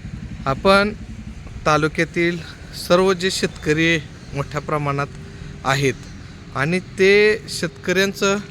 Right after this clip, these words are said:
अ, जे फळ लागवड असेल, विहिरीच असेल, ठिबकच असेल, ह्याची जी माहिती असेल आणि सध्या पावसाच्या धुमाकूळ वातावरणामध्ये अतिशय मोठ्या प्रमाणात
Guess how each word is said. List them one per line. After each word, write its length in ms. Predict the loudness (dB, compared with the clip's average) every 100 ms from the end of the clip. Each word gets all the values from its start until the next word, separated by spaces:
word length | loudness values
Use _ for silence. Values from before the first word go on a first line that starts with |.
| -14 -16 -16 -16 -16 -16 -14 -6
अ, 340 | -2 0 0 -2 -6 -4
जे 220 | 4 4 4 -2 -16 -6
फळ 180 | 2 4
लागवड 400 | 6 4 4 0
असेल, 440 | 0 -2 0 0 -2 -8 -8
विहिरीच 320 | -4 -4 -4
असेल, 540 | -6 -6 -6 -6 -6 -8
ठिबकच 360 | -6 -6 -6
असेल, 300 | -10 -6 -8 -8 -14 -18 -18 -16 -4
ह्याची 320 | 0 0 2
जी 120 | 0 2
माहिती 420 | 2 2 2 4
असेल 360 | 4 2 -4 -6 -14 -18 -6
आणि 140 | -2 -2
सध्या 360 | -2 -2 0
पावसाच्या 580 | 0 2 0 0 -2 0
धुमाकूळ 560 | -2 -2 0 -2 0 0
वातावरणामध्ये 880 | 2 0 0 0 2 2 2 4 2 0 -18 -20 -18 -18 -18 -18 -14 -8
अतिशय 580 | -6 -2 -2 0 0 0
मोठ्या 380 | 0 -4 -6
प्रमाणात 440 | -4 -4 -2 0